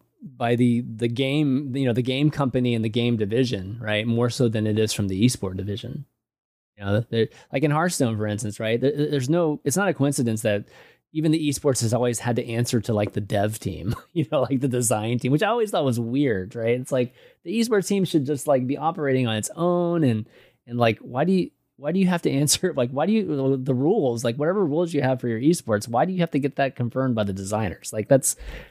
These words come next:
that's insane, <laughs> like, to me. So I used to always butt heads with some of those people, but, um, but yeah, you know, with Halo, uh, you know, just, just this kind of rev sharing. I mean, this hasn't been a secret. I mean, the Internationals has done it successfully for how many years now, right? Like,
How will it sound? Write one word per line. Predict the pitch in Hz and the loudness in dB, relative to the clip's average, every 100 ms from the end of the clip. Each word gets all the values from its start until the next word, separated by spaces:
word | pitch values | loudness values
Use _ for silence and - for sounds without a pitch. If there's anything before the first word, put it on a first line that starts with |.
| - | -8
that's | 156 | 0
insane, | 139 151 110 76 120 175 | 2 2 0 -6 -2 0
<laughs> | - | 2
like, | 139 - | 0 0
to | 139 | 0
me. | 123 104 - _ - - - - | 0 -4 -6 _ -20 -20 -20 -6
So | 135 | 0
I | |
used | 156 147 | 2 2
to | 135 | 0
always | 127 110 | 0 -2
butt | 113 107 | -2 0
heads | 107 107 | 0 0
with | 101 | -2
some | 104 | 0
of | 98 | 0
those | 98 - | -2 -2
people, | 101 98 | -6 -6
but, | 95 104 101 - - - - | -2 0 0 -2 -20 -20 -12
um, | 113 104 98 98 - 170 | -4 0 2 0 -6 -4
but | 185 | 0
yeah, | 254 151 | 2 0
you | 131 | 0
know, | 147 | 0
with | 127 - | -2 -2
Halo, | 190 196 127 117 113 | 0 0 0 0 -2
uh, | 110 - | -6 -8
you | 156 | -4
know, | 131 | -2
just, | 120 - - | 0 -2 -2
just | 127 - | -2 -2
this | 127 | 0
kind | 151 117 | 0 2
of | |
rev | 110 131 | 2 0
sharing. | - 120 107 101 104 | -2 0 0 -2 -4
I | 120 | -2
mean, | 120 117 | -2 2
this | 147 202 | 0 2
hasn't | 170 143 | 0 0
been | 120 | -2
a | |
secret. | - 151 - 92 | -2 -6 -6 -10
I | |
mean, | 101 | -8
the | 110 | -2
Internationals | 135 117 139 - 104 92 101 113 | 0 0 0 -2 -2 -2 -4 -4
has | 107 101 | -2 -2
done | 113 117 | 0 0
it | 110 | 0
successfully | - 104 120 135 113 98 98 95 | -4 0 2 2 0 -2 -2 -2
for | 104 | -4
how | 110 | 0
many | 113 110 | 0 0
years | 101 120 120 107 | 0 2 0 -2
now, | 87 90 113 | -6 -6 -4
right? | 107 104 107 | -4 -2 0
Like, | 104 101 | 4 2